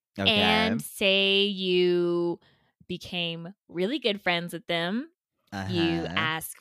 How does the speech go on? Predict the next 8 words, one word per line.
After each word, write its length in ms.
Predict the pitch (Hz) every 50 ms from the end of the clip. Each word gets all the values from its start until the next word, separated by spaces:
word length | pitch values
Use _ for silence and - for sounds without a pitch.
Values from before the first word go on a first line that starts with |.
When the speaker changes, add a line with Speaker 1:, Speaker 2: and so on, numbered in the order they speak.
| -
Speaker 2:
for 320 | - 175 175 170 170 165 160
a 80 | 160 -
couple 300 | - - 180 - 175 185
hundred 400 | 180 170 175 165 170 170 175 -
thousand. 560 | 156 139 143 143 147 - 170 180 208 254 330 _ _ _ _ _ _ _ _ _ _ _ _ _ _ _ _ _ -
Speaker 1:
What? 80 | 185 190
Speaker 2:
And 560 | 180 180 175 175 170 170 170 170 170 175 170
then 520 | 175 170 170 170 165 170 175 175 185 -